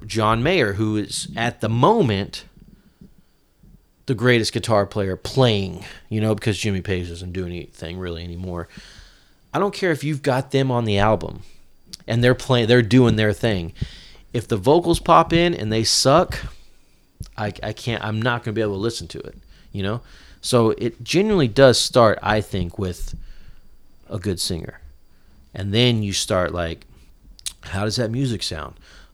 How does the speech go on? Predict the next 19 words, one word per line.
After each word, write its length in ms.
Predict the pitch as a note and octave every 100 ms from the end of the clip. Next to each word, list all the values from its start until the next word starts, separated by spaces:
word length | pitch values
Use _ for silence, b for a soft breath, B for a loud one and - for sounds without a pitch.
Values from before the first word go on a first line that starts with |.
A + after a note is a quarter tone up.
| b
Oh, 260 | C3 G2+ E2
music 380 | - A2+ D#3 C3+
is 140 | G2 E2+
good. 260 | F2 D2+ - b b b
Well, 100 | G#2
what 140 | A2+
are 80 | D3+
they 160 | D#3 D3
singing 400 | - D3+ E3+ F#2
about? 320 | E2+ - -
Let 80 | A#2
me 100 | C#3+
listen 320 | B2+ C3+ C3+
to 100 | B2+
those 260 | B2 A2+ G#2
lyrics 420 | C3+ A2+ E2 -
and 80 | F#2+
let 100 | A#2
me, 240 | B2+ A2+